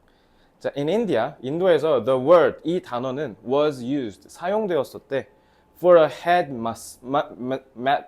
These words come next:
뭐, 아, 마사지가 왜 발음이 안 돼? 어, the word was used for a head massage.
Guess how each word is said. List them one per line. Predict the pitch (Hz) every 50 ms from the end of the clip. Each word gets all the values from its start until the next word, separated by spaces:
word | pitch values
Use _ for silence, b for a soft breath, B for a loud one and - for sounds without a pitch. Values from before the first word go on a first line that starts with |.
| - _
뭐, | - 98 95 95 90
아, | - 101 104 92 _ _ _ -
마사지가 | - 98 101 - 139 131 - - - 131
왜 | 107 101 101
발음이 | - - 117 127 113
안 | 98 90
돼? | - _ b b b b b b b b b b
어, | - 117 117 117 - - _ _ _ _ _ -
the | 147 143 143
word | 143 165 190 202 202 175
was | 156 160 156 139 135
used | 160 185 185 185 -
for | - 143 131 120
a | 113
head | - 151 156 160
massage. | 151 131 113 - - 117 107 98 87 - - - -